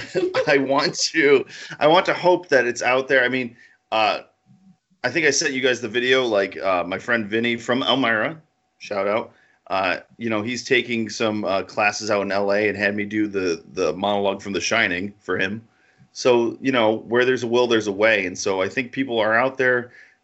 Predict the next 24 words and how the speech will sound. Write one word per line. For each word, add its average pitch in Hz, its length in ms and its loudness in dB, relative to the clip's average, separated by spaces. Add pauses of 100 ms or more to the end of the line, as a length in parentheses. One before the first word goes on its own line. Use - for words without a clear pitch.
(140)
creating 151 420 2
and 113 80 -2
hopefully, 123 480 -2
you 110 200 -4
know, 90 120 -4
singing 143 440 -2
and 104 120 0
doing 107 220 2
monologues 104 460 0
and 95 100 -10
the 92 60 -6
whole 92 160 -6
thing. 76 260 -14
So 78 260 -2
I, 85 140 0 (460)
I'm 127 100 2
with 131 140 4
Lynette. 101 440 0
I, 104 280 2
I - 20 2
hope 160 240 0
that 135 220 0
this 120 240 -4
is, 110 580 0